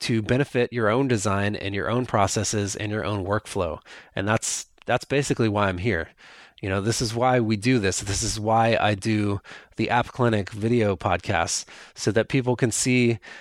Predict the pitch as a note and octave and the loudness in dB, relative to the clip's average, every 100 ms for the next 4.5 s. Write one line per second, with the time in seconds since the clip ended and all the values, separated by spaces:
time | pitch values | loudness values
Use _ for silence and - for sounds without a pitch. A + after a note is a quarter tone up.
0 | - - - - C3 A#2 A2+ C3+ C#3+ C3+ | -20 -20 -14 -2 2 2 2 2 2 0
1 | - C3 C3 A#2+ A2 - _ - - B2 | 2 2 2 0 -2 -12 _ -20 -4 -2
2 | B2 - C3 - A#2 B2 B2+ G2+ B2 D3 | -2 -2 0 0 0 2 0 2 2 2
3 | A#2+ - G#2 G#2+ G#2 G#2+ G#2 - C3 A2 | 2 0 0 0 -2 0 -2 2 0 2
4 | A#2 B2 G#2 G2 G2 | 2 2 2 2 0